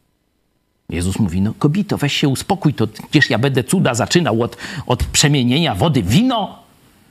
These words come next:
Ale się, <clears throat> no mówi: „No dobra. No to Maria, jedyny nakaz biblijny to jest: uczyńcie wszystko, co wam powie syn.” Mówię: „Zróbcie, co wam powie.”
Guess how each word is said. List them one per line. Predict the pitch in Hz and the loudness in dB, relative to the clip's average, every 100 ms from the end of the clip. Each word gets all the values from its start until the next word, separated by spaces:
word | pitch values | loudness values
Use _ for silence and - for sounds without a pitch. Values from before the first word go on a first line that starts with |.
| _ _ - - - - - - _ - - - - - - - - - - | _ _ -20 -20 -20 -20 -20 -20 _ -20 -20 -20 -20 -20 -20 -12 -12 -10 -6
Ale | 69 90 101 110 | -2 0 0 -2
się, | 104 98 90 - - 180 | -2 -2 -4 -8 0 2
<clears throat> | 147 107 104 | 4 0 -4
no | 90 | -2
mówi: | 98 120 | 0 0
„No | 135 | 2
dobra. | 156 196 139 110 - - - - - - - - | 0 0 0 -2 -6 -18 -20 -20 -20 -20 -12 -4
No | 98 | 0
to | 104 | 2
Maria, | 98 135 123 110 | 2 2 0 0
jedyny | 120 104 139 151 | 0 2 2 2
nakaz | 135 127 123 110 | 0 0 -2 0
biblijny | 117 92 110 147 143 | -2 0 0 0 -2
to | 127 | -4
jest: | 131 | -2
uczyńcie | 143 - 147 139 156 | -2 0 0 2 -2
wszystko, | - 151 - 160 | 0 -2 0 -2
co | - | 0
wam | 156 180 | 0 0
powie | 156 131 143 | 0 0 0
syn.” | 139 175 151 | 2 0 2
Mówię: | 131 135 135 | 0 0 0
„Zróbcie, | 113 131 247 - 254 | 0 0 2 0 0
co | 233 | 2
wam | 269 269 | 2 2
powie.” | 156 82 | 0 -2